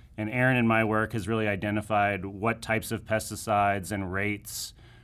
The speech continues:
work the best for which species you have. So we're trying to move away from kind of a blanket management strategy to a more targeted strategy where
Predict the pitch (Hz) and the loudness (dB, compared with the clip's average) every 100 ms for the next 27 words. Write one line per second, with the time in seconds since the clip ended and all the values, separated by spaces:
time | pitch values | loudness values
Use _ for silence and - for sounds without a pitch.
0 | - 110 127 131 - 117 101 107 104 - | -12 0 2 2 2 -4 2 2 2 -2
1 | 110 107 107 - 110 104 107 92 95 85 | -4 -2 -4 -4 -4 -2 -4 -6 -6 -4
2 | 87 85 78 110 101 104 107 139 143 135 | -4 -4 -6 -4 -2 -2 2 4 6 6
3 | 117 123 117 110 107 110 107 101 110 107 | 6 4 4 2 2 2 0 -4 0 0
4 | 98 90 95 95 98 92 101 107 98 101 | -2 -4 -4 -2 -2 -2 -4 -2 -2 -2
5 | 92 98 - 104 92 92 98 90 107 98 | -4 -6 -4 -4 -4 -4 -6 -4 -2 0
6 | 101 95 110 117 110 104 87 - 101 95 | 0 0 2 4 4 2 0 0 0 0
7 | 90 98 95 92 92 90 | -2 -2 0 2 2 2